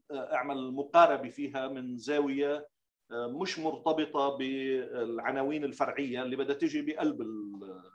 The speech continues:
القراءة. آه، لأنه طبعًا عندنا مجموعة من ال-، الأحداث اللي فارضة عناوينها، أهمها،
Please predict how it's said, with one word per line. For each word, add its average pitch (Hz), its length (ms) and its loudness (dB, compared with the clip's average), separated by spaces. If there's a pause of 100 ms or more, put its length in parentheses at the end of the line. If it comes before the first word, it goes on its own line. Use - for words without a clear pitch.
القراءة. 110 560 -4 (800)
آه، 113 600 -2
لأنه 165 640 0 (120)
طبعًا 139 320 6
عندنا 175 220 2
مجموعة 143 420 0
من 143 140 -2
ال-، 123 340 -4 (100)
الأحداث 151 560 -2
اللي 170 160 0
فارضة 180 340 8
عناوينها، 127 760 0
أهمها، 151 440 0